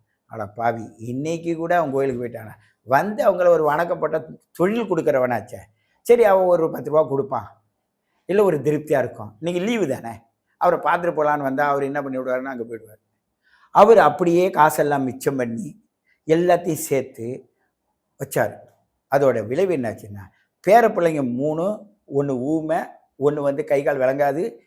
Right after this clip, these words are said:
இன்னொன்னு இது மாதிரி ஆச்சு. அதுக்கு செலவு பண்ணிட்டு இருக்காரு. அங்க திருப்பதியில கொண்டு போய் கொட்டுறாரு, இங்க பேர பிள்ளைக்கு செலவு பண்றாரு. பொழுதுபோக்கு பாருங்க, இது தேவையா? அதே இன்னொருத்தர் இருக்கான், இந்த பிறந்த நாள் கொண்டாடுறாங்கல்ல,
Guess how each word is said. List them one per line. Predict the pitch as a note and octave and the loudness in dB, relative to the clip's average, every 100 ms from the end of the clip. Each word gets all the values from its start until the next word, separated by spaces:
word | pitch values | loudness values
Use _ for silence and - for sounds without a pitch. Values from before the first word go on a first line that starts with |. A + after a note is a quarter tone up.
| _ | _
இன்னொன்னு | C#3 C3+ | -8 -6
இது | B2+ A#2 | -6 -8
மாதிரி | A#2 A2+ | -10 -12
ஆச்சு. | A2 _ _ _ _ _ _ _ _ _ | -18 _ _ _ _ _ _ _ _ _
அதுக்கு | D#3 F3 - | 0 2 0
செலவு | E3 C#3+ | 2 2
பண்ணிட்டு | C3+ A#2+ A#2 | -2 -6 -12
இருக்காரு. | G#2+ G#2 _ _ _ _ _ | -16 -18 _ _ _ _ _
அங்க | - C#3 | -8 -8
திருப்பதியில | G#2+ D3+ E3 F3+ D#3+ | -6 -6 -4 -2 0
கொண்டு | D3+ C#3+ | 0 -2
போய் | C#3 C3 B2 | -2 -2 0
கொட்டுறாரு, | D3+ D#3 G3 A3+ - _ | 2 2 2 -6 -16 _
இங்க | D3 D3+ E3+ | -6 -2 0
பேர | C#3+ D#3+ | 4 4
பிள்ளைக்கு | D3 C#3 B2+ | 2 -4 -4
செலவு | A#2+ A#2 A#2 | -2 -4 -8
பண்றாரு. | G#2+ G#2 _ _ _ _ _ _ | -16 -18 _ _ _ _ _ _
பொழுதுபோக்கு | E3+ G3 E3 C#3+ B2 | 4 4 4 0 0
பாருங்க, | A#2 - - _ _ _ _ _ _ _ _ | -6 -6 -14 _ _ _ _ _ _ _ _
இது | D#3+ A#2+ C#3+ | -8 4 4
தேவையா? | C3+ A2+ G#2+ - _ _ _ _ _ | 4 -2 -10 -20 _ _ _ _ _
அதே | - D3+ A#3+ A#3 | 6 10 12 10
இன்னொருத்தர் | G#3+ F#3+ F3 | 6 4 4
இருக்கான், | D#3 C3+ G#2 - _ _ _ _ _ | 2 -2 -2 -10 _ _ _ _ _
இந்த | C#3+ - | -2 4
பிறந்த | D#3+ G#3 G3 | 4 4 4
நாள் | F3 D3+ | 2 2
கொண்டாடுறாங்கல்ல, | D3+ E3 D3 C#3 C#3+ C3+ | 2 2 2 -2 -2 -2